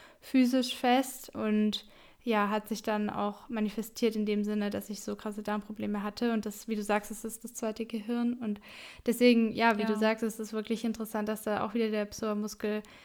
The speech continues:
Speaker 1: entlang läuft, weil das ja so unsere Körpermitte ist, die uns ja auch
Speaker 2: Genau.
Speaker 1: stabilisiert oder wo Kraft herkommt
Speaker 2: Ja.
Speaker 1: oder das Bauchgefühl ist ja auch, heißt ja auch nicht umsonst Bauchgefühl.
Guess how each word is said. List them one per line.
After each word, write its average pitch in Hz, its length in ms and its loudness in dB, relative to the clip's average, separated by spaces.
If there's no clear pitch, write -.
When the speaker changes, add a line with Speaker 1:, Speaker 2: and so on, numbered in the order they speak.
Speaker 1:
entlang 226 560 6
läuft, 226 680 4
weil 202 280 6
das 202 200 -2
ja 208 120 4
so 202 120 -2
unsere 214 240 -4
Körpermitte 220 680 2
ist, - 400 -2
die 202 80 0
uns 196 160 -2
ja 196 160 -2
auch 190 60 -4
Speaker 2:
Genau. - 20 -8
Speaker 1:
stabilisiert 220 1000 6
oder 196 240 0
wo 196 60 -4
Kraft 233 440 2
herkommt 208 520 0
Speaker 2:
Ja. 190 40 0
Speaker 1:
oder 190 120 0
das 190 220 -4
Bauchgefühl 240 720 4
ist - 160 -4
ja 208 200 2
auch, - 180 -4
heißt 220 180 -2
ja - 120 2
auch 220 40 2
nicht 220 180 0
umsonst 208 400 -2
Bauchgefühl. 233 800 2